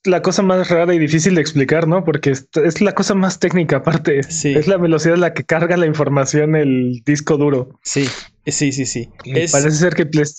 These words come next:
Speaker 1: el PlayStation cinco se va a enfocar en cargar los juegos de la manera más rápida. Bueno,
Speaker 2: Sí.
Speaker 1: ¿sí?
Speaker 2: En leer la información más rápidamente del disco. Es-, este, este número, básicamente, y lo explicó Mark Cerny dur-,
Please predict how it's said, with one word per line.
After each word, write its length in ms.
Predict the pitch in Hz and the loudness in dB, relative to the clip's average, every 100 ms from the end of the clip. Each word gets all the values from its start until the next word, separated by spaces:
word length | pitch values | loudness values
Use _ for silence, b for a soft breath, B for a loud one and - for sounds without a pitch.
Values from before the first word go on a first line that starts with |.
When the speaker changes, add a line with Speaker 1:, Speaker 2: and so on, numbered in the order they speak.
| - | -2
Speaker 1:
el 180 | 143 | 0
PlayStation 420 | 147 160 165 170 156 | 2 0 2 2 2
cinco 240 | 160 165 | 2 2
se 120 | 160 | 2
va 60 | 143 | 0
a 20 | |
enfocar 600 | 156 165 160 147 160 - B B B B B B _ _ _ | 2 0 0 0 0 -4 B B B B B B _ _ _
en 160 | 160 143 | 0 0
cargar 500 | 147 139 143 151 160 - | 0 2 2 0 -4 -4
los 380 | 160 156 131 - | 0 2 2 0
juegos 380 | 156 156 170 | 0 2 2
de 100 | 151 | 2
la 120 | 139 135 | 0 2
manera 320 | 139 147 156 | 2 2 2
más 260 | 151 147 | 2 2
rápida. 340 | 143 147 151 143 | 0 0 0 0
Bueno, 400 | 147 156 139 135 _ _ _ _ - | 0 0 -2 -6 _ _ _ _ -12
Speaker 2:
Sí. 220 | - 131 107 | -8 -6 -4
Speaker 1:
¿sí? 260 | 185 233 _ _ - | -4 -4 _ _ -4
Speaker 2:
En 200 | 156 151 | -2 0
leer 260 | 151 170 | 0 0
la 60 | 202 | -2
información 480 | 190 160 147 165 165 | -2 -2 -2 -2 -2
más 140 | 160 | -2
rápidamente 640 | 165 151 156 143 143 151 | -2 -2 -2 0 0 -2
del 100 | 143 | -2
disco. 340 | 131 139 117 - | -2 -4 -6 -4
Es-, 240 | 190 196 - | -4 -6 -4
este, 340 | 214 226 - 277 | -4 -2 -4 -2
este 240 | 220 220 294 | -4 -2 -2
número, 480 | 262 233 165 156 180 | 0 0 0 -2 -2
básicamente, 540 | 180 190 220 170 143 | -4 -2 -2 -2 0
y 20 | |
lo 80 | 151 | -2
explicó 380 | 151 - 156 190 | -2 -4 -2 0
Mark 180 | 196 196 | -2 -2
Cerny 240 | 180 180 | -2 0
dur-, 160 | 165 | -2